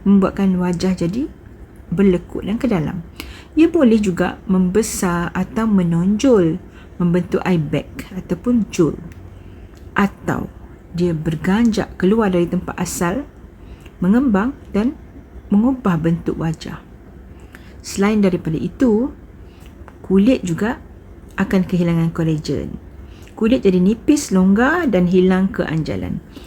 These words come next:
Jadi, gabungan semua ni membuat wajah nampak jatuh,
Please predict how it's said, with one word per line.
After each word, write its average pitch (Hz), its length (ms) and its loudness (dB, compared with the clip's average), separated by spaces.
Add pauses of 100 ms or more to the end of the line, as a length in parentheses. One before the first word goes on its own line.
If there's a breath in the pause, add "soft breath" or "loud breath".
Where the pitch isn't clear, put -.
(320 loud breath)
Jadi, 175 400 0
gabungan 233 480 4
semua 214 320 0
ni 196 160 4
membuat 202 400 0
wajah 190 240 0
nampak 185 320 0
jatuh, 180 400 -2